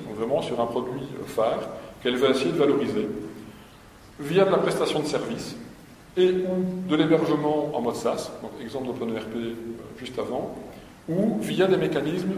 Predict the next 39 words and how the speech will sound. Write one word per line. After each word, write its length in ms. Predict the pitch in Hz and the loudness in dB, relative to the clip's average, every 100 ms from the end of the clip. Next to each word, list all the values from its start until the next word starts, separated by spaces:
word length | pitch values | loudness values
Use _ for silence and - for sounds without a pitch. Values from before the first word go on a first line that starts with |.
| - | -4
de 60 | 131 | -6
double 220 | 156 156 | -4 -2
licence. 420 | 151 - - - - - - - - - - - | -2 -4 -8 -10 -12 -16 -18 -20 -20 -20 -16 -12
Alors, 140 | - - - | -12 -14 -6
ce 120 | 151 | 0
mécanisme 520 | 175 170 151 151 117 104 - | 2 2 2 2 0 -2 -4
de 60 | 127 | -6
double 220 | 143 117 | -4 -4
licence, 580 | - - 165 208 - - - | -4 -2 -2 -2 -4 -8 -10
c'est 80 | 127 | -10
ce 60 | |
que 120 | 123 117 | -6 -6
je 100 | 127 | -4
vais 160 | 165 | -2
détailler 440 | 147 131 123 143 147 | -2 -2 -2 -2 -2
avec 240 | 127 107 | -2 -4
vous 240 | 117 160 - - - - - - | -4 -6 -6 -10 -14 -16 -18 -2
dans 180 | 120 147 | 6 6
les 80 | 143 | 6
slides 400 | 147 151 147 123 | 4 2 2 0
suivants, 440 | 123 110 110 - | -2 -2 0 0
parce 120 | 107 - | -2 -6
que 80 | |
c'est 120 | - 113 | -8 -6
quelque 240 | - - - | -6 -6 -4
chose 240 | 139 151 | -2 -2
de 300 | 120 127 - | -2 -4 -2
relativement, 720 | - 120 - 117 117 120 120 117 - - - - - - | -2 -2 -4 -8 -6 -6 -8 -10 -10 -12 -14 -16 -12 -8
euh, 40 | |
intéressant 640 | - - - 131 147 - - - - - | -4 -2 -2 0 -2 -4 -8 -12 -12 -12
et 40 | |
qui 120 | 117 | -6
n'est 80 | 113 | -2
pas 140 | 143 | 0
forcément 640 | 139 117 120 113 131 143 139 | 0 -2 -4 -2 -2 -2 -4
trivial, 420 | - 117 117 123 | -6 -6 -4 -2
euh, 680 | 135 - - 110 104 104 - | -4 -6 -10 -12 -12 -12 -12
à 20 | |
comprendre. 220 | - 107 | -10 -10